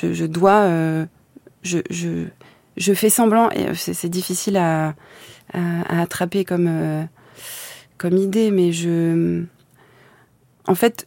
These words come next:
je, je me, je me tiens dans une, euh, dans, dans une, euh,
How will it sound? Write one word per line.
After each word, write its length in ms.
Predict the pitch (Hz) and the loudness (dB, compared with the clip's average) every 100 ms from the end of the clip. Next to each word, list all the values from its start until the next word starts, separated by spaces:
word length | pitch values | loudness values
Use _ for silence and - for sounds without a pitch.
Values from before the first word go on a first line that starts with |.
| _ | _
je, 260 | 180 185 180 | -2 0 2
je 140 | 175 | 4
me, 340 | 185 185 175 - | 6 6 6 4
je 100 | 175 | 2
me 220 | 185 180 | 4 4
tiens 400 | 175 - 240 233 | 4 2 2 2
dans 160 | 202 180 | 4 2
une, 280 | 175 180 180 | 4 2 4
euh, 420 | 165 165 160 160 160 _ - - - - - - - - - - - - _ _ _ - - | 2 0 0 -2 -6 _ -20 -20 -20 -20 -20 -20 -20 -20 -20 -20 -20 -20 _ _ _ -20 -12
dans, 220 | 170 190 180 | 0 2 4
dans 200 | 196 185 | 4 4
une, 360 | 170 185 196 | 2 0 4
euh, 520 | 175 165 160 160 156 | 4 4 2 0 -2